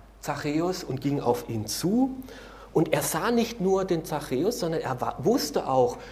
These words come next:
"Du bist ein reicher Mann, aber du bist auch ein einsamer Mann.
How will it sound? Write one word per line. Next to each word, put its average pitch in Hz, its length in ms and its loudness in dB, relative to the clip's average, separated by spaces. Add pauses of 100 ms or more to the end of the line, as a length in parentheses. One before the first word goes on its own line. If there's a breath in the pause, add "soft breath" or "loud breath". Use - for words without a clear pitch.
(120)
"Du 135 100 -2
bist 139 320 -2
ein 110 160 -4
reicher 160 480 0
Mann, 110 240 -6 (600)
aber 113 180 -4
du 110 100 -6
bist 113 240 -8
auch - 180 -8
ein 98 160 -12
einsamer 117 520 -4
Mann. 92 200 -10